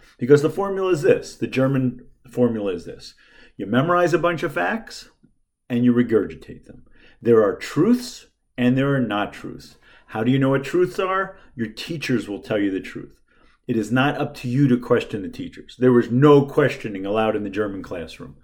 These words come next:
You were simply supposed to learn, memorize what they tell you, and spit it back and live your life that way. That was the German education system. That became the nidus for how the A M A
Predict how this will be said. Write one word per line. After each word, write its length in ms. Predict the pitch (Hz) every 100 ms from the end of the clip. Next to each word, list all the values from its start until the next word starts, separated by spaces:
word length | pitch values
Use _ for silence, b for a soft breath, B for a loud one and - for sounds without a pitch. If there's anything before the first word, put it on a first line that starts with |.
| b b
You 100 | 113
were 100 | 110
simply 440 | 104 143 143 160 147
supposed 480 | 143 143 123 123 127
to 100 | 120
learn, 800 | 95 90 120 151 175 208 202 b b b -
memorize 640 | 113 135 143 139 139 135
what 140 | 107 110
they 140 | 104
tell 240 | - 107
you, 320 | 117 151 170 - b b b b
and 160 | 113 101
spit 400 | - - 147 180
it 140 | 180
back 540 | - 127 131 - - _ _ _ _ _ _ _
and 200 | 117 107
live 180 | 117 123
your 140 | 120
life 260 | 110 113 95
that 200 | 85 80
way. 160 | 76 - _ _ -
That 100 | 110
was 160 | 127
the 80 | 123
German 340 | 113 117 110 104
education 540 | 101 110 165 120 95
system. 400 | - 82 - - _ b b
That 200 | 117 127
became 520 | 131 131 143 127 123 113
the 140 | 95
nidus 580 | 98 104 120 101 95 -
for 260 | - 104
how 200 | 98 110
the 160 | 107 101
A 160 | 101 98
M 120 | 98
A 280 | 90 87